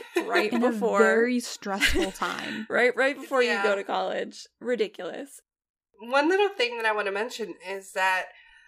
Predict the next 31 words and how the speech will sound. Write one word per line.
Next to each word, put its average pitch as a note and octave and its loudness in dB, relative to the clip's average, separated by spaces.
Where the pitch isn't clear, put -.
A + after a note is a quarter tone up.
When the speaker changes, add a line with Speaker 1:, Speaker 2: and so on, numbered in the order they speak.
Speaker 1:
she B3+ -2
needs A#3 -6
to G#3+ -18
go G3+ -2
to, G#3 0
uh, F3 0
get F3+ -4
her F#3 -4
pen, F3+ -4
so F#3 -6
she F#3 -8
has F3+ -8
to - -14
go F3+ -2
in F3 -6
front F3 -8
of F3 -20
Taylor, E3+ -8
blah, D#3+ -8
blah, E3 -12
blah. E3 -6
But G#3+ 0
she - -2
also C#4 2
has G4 -2
to F#4 -2
go C4 4
in A#3+ 0
front G#3+ -2
of F3+ -6
Dozie's. F#3 -6